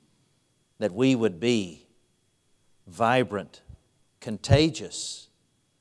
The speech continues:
conveyors of this blessed hope to those around us, both Christian and non-Christian, Oh Lord, help us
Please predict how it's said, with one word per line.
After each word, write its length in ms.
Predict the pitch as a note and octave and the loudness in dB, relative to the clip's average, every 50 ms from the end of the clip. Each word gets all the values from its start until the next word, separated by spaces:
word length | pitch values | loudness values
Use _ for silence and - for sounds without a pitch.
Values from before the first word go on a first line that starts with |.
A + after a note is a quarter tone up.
| _ _ - | _ _ -4
conveyors 920 | - B2 A2 G2 F#2+ B2 A#2+ B2+ A#2+ G#2 F#2 E2+ E2 - - - - - - _ _ _ _ _ _ _ _ - | -2 -2 -2 0 2 2 2 4 2 0 -2 -4 -8 -10 -10 -10 -10 -12 -16 _ _ _ _ _ _ _ _ -10
of 180 | G2+ F#2+ D#2+ G#2 | -10 -8 -4 -4
this 220 | A#2 A#2 - - | -4 -2 -4 -6
blessed 540 | - F#2 G#2 G#2+ A2+ A#2 - - A#2+ A2 F#2+ - | -8 -4 0 0 0 0 0 -4 -6 -8 -8 -6
hope 280 | G#2+ G#2 F#2 - - - | -4 -4 -4 -6 -8 -12
to 120 | G2+ F2+ | -12 -8
those 420 | F#2+ G2 G2 G2 - - - - _ _ _ _ - | -6 -6 -6 -6 -8 -12 -16 -18 _ _ _ _ -16
around 420 | G2 F#2+ G2 G2+ G2+ G2+ G#2 F2+ F2 | -12 -10 -8 -6 -6 -6 -6 -8 -10
us, 380 | E2+ - - - - - - _ - | -12 -12 -12 -14 -14 -16 -16 _ -10
both 200 | G#2 G#2 - - | -10 -10 -8 -6
Christian 500 | - D3+ D3 - - - E3 E3+ E3+ - _ _ _ _ _ _ _ _ _ _ _ _ _ _ _ - | -4 -4 -4 -4 -6 -12 -14 -14 -14 -16 _ _ _ _ _ _ _ _ _ _ _ _ _ _ _ -16
and 120 | G#2 G2+ | -12 -8
non-Christian, 840 | G#2+ G#2+ A2+ A2+ A2 - - F#2+ - - - - F2+ D#2+ E2 D#2 _ _ _ | -6 -4 -4 -4 -4 -6 -6 -6 -6 -8 -10 -14 -16 -16 -16 -20 _ _ _
Oh 200 | - A2+ A2+ A2+ | -2 0 0 0
Lord, 280 | G#2+ F#2 F2+ F2+ E2+ - | 0 -2 -4 -4 -4 -4
help 280 | - B2 A#2 - - | -4 -4 -4 -4 -4
us 380 | F#2 E2 - - - - - | -8 -14 -12 -12 -14 -14 -16